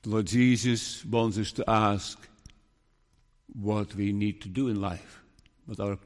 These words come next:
purpose in life is, and also as a church member and as a Christian. And He is able to equip us for whatever it is.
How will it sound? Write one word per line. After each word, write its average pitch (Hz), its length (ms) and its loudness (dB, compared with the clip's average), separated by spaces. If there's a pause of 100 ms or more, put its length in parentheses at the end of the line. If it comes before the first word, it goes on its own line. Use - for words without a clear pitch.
(100)
purpose 123 320 2
in 104 160 -2
life 98 260 0
is, 92 320 -10
and 98 100 -6
also 95 260 -6
as 101 140 -6
a 107 60 -12
church 95 260 -8
member 98 280 -8 (180)
and 104 100 -10
as 95 100 -10
a 101 40 -8
Christian. 98 440 -12 (1120)
And 104 120 0
He 123 140 4
is 113 140 2
able 143 380 6
to 139 160 0
equip 180 420 0
us 82 420 -6
for - 120 -10
whatever 156 300 0
it 156 100 0
is. 78 320 -8